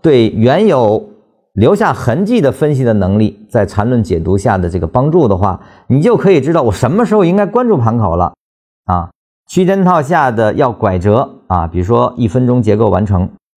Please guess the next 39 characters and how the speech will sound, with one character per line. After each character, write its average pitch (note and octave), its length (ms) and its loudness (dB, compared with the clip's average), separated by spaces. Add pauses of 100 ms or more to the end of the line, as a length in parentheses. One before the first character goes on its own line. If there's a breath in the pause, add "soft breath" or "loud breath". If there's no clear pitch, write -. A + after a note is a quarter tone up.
一 C3+ 100 2
分 D3+ 160 2
钟 D3+ 160 2
内 F3+ 160 2
部 G#2+ 120 0
的 G2+ 100 2
结 F2+ 160 -2
构， F#2 260 -2
我 F2+ 140 0
们 E2+ 80 0
甚 A2+ 220 0
至 F#2 100 2
都 G2+ 140 2
能 G2 120 2
观 G#2+ 200 0
察 F#2 100 -2
到 F#2 200 0
它 - 140 -8
的 F#2 100 -2
可 - 200 -4
完 F#2+ 180 0
成 A2 140 4
状 A2 160 0
态。 A2 260 -2 (440)
这 E3+ 160 2
个 F2+ 80 0
时 E2 160 -6
候 E2+ 180 -4
你 E2+ 120 -2
要 D2+ 60 -2
密 A2+ 160 2
切 - 160 -4
关 D#2+ 160 -4
注 E2 140 -4 (240)
盘 F2 180 -2
口 D#2+ 140 -4
状 D#2 180 -4
态 D2+ 280 -8
啊。 D2 200 -8